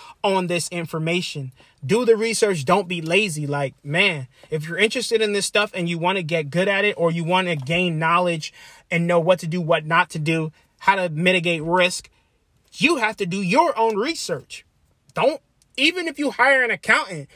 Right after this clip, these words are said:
you still need to be doing your research because they're just trying to make money off of you anyway.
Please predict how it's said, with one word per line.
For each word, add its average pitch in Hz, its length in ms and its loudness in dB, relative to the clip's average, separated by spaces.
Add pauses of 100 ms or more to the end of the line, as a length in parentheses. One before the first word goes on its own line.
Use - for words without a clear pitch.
(100)
you 233 100 -10
still 302 400 0
need 285 140 0
to 262 80 -4
be 233 140 -6
doing 233 240 4
your 226 120 6
research 220 480 -2
because 190 280 -4
they're 233 140 4
just 330 200 -10
trying 247 160 0
to 214 80 -2
make 208 180 0
money 196 280 -2
off 180 180 -2
of 156 100 -8
you 175 200 -8
anyway. 175 500 -2